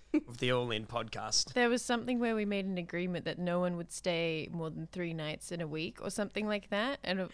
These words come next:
Speaker 2: <laughs> we were like, "Oh, yeah, sure, no one's gonna do that." <laughs> And I'm pretty sure Elliot,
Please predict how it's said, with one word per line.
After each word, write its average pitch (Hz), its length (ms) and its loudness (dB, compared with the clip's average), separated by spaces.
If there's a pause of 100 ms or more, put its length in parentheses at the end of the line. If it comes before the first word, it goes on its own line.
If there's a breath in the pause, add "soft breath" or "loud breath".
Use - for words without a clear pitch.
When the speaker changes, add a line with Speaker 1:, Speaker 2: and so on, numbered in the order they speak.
Speaker 2:
<laughs> - 140 -10
we 254 60 2 (100)
were 262 140 12
like, 233 340 6
"Oh, 226 40 2
yeah, 202 220 6
sure, 208 220 0
no 208 100 4
one's 254 160 2
gonna 180 180 4
do 175 200 0
that." 285 680 12 (160)
<laughs> - 180 4
And 269 160 10
I'm 254 120 4
pretty 277 280 10
sure 285 200 6
Elliot, 233 560 8